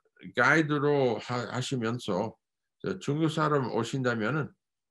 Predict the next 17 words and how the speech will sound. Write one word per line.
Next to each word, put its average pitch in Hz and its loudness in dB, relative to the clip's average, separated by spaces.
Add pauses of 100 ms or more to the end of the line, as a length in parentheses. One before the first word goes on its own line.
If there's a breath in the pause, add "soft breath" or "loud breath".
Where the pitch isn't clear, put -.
(300)
이상한 185 6
소리를 170 4
들으실 143 0
거예요. 87 -2 (880)
근데 98 2
올바르게 135 2
이해하도록 117 2
제가 101 -2
좀 87 -8
이것을 104 -4
좀 - -10 (140)
말씀하고자 92 -4
합니다. 80 -8 (440 soft breath)
그러니까 117 0
쉽게 165 2
말하면은 135 2 (880)
현대에 160 6